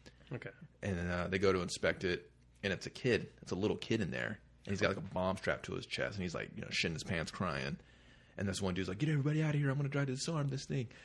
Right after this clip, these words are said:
Speaker 2: Uh, "Oh, no, this, uh, yeah, uh," boom,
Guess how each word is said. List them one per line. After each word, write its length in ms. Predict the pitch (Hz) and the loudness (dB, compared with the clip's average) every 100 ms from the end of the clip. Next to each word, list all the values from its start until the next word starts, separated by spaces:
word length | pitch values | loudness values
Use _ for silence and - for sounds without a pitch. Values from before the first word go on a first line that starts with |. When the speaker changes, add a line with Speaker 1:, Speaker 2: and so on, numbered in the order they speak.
| - - - | -20 -20 -6
Speaker 2:
Uh, 80 | 185 165 - - | -2 -2 -4 -6
"Oh, 180 | 185 180 | -2 0
no, 240 | 170 190 | 2 2
this, 200 | 131 131 - - - - - | 4 2 -2 -16 -20 -10 -2
uh, 100 | 185 - - | 0 -2 -2
yeah, 140 | 196 180 - | 2 2 0
uh," 100 | 170 | -2
boom, 400 | 110 131 117 104 | 10 12 12 10